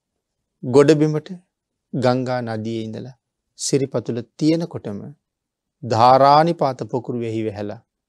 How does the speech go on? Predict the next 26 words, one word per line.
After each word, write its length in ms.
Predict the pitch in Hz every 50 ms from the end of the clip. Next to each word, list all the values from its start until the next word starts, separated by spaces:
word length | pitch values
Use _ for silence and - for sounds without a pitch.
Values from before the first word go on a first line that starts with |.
| _ _ _ _ _ _ _ _ -
මුළු 160 | 127 120 117
විශාලාවම 680 | 120 120 - - 147 143 143 143 139 135 131 131 127 127 123
පවිත්‍ර 400 | 120 - 117 107 110 110 - -
වෙනවා. 340 | - - - - - 156 - _ _ _ _ _ _ _ _ _ _ _ _ _ _ _ _ _ _ _ _ _ -
ඒ 100 | 170 156
බවත් 240 | 143 147 143 139 127
භාග්‍යතුන් 460 | 123 123 120 120 117 113 - - 127
වහන්සේ 300 | 113 113 107 - - 107
දන්නවා. 380 | 104 107 104 104 - 147 147 - _ _ _ _ _ _ _ _ _ _ _ _ _ _ _ _ _ _ _ _ _ _ _ _ _ _ _ _ _
ඒ 100 | - 135
විතරක් 380 | 117 120 117 - 147 143 139 - _
ද 80 | - 113
නෙමේ. 300 | 107 104 101 98 95 98 107 _ _ _ _ _ _ _ _ _ _ _ _ _ _ _ -
උතුම් 300 | 143 131 - 180 180 196
වූ 240 | 208 - 165 147 139 135
රුවන් 260 | 131 131 135 135 135 139
සූත්‍රයේ 520 | - - 139 127 123 - 143 123 117 113
භාග්‍යතුන් 480 | 110 113 113 120 113 117 - - 127 120
වහන්සේ 300 | 117 113 110 110 143 120
දේශනා 460 | 113 120 127 123 - 143 131 127 131
කරලා 280 | - - 139 127 127 127
ඉවර 160 | 135 151 151 196
වෙනකොට 420 | 175 139 113 107 - 120 95 - 123 151 _ _ _ _ _ _ _ _ _ _ _ _ -
අසූ 340 | - 135 120 - - 185 180 151
හාරදාහක් 640 | 127 131 127 127 123 123 117 117 113 107 120 117 - _
ප්‍රාණීන් 540 | _ - 120 113 110 107 107 104 104 101